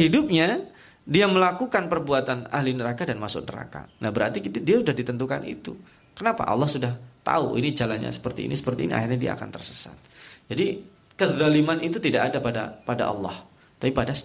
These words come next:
manusia yang memilihnya saja. Maka kun, nah, kenapa kun kok ada fa? Ya kun. Kun jadilah, fayakunu, maka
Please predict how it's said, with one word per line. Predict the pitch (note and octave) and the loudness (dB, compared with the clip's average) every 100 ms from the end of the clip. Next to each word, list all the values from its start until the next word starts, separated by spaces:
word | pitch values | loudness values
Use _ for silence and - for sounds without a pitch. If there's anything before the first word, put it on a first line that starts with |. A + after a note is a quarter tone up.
| - | -4
manusia | B2 A#2+ A#2 C3+ | -2 0 2 2
yang | G#2+ G#2+ | 0 -4
memilihnya | G#2 G2+ G2 | -6 -6 -6
saja. | F#2 F#2 - - - - - | -6 -6 -10 -14 -20 -16 -2
Maka | D3+ D#3+ C#3 - | 0 0 -2 0
kun, | A3+ G3+ A#3 - - - - _ - | 4 4 4 -6 -18 -20 -20 _ -2
nah, | A#2+ A2+ F#2+ F#2+ - | 0 0 -4 -8 -4
kenapa | G3 C4 C4 - B3 - - - _ _ - - - | 2 2 4 2 0 -2 -16 -20 _ _ -20 -10 2
kun | D4 D4+ | 2 4
kok | - - | 2 4
ada | F3 E3 - | 4 2 0
fa? | - F#3+ G#2 - - F#3 | 2 2 2 -6 -6 4
Ya | F3+ - | 4 4
kun. | F#3+ A#2 F#2+ - - - - _ _ - | 4 4 2 -10 -20 -20 -20 _ _ 0
Kun | D3+ D#3 D3+ | 2 4 2
jadilah, | B2+ B2+ B2+ G3+ F#3+ - | 4 4 4 0 -6 -12
fayakunu, | - B2+ A#2 G#2+ F3+ F#3 A#2 A#2 | -2 0 0 0 0 2 0 -2
maka | C3 A#2+ E3+ F#3+ | -4 -2 -2 -6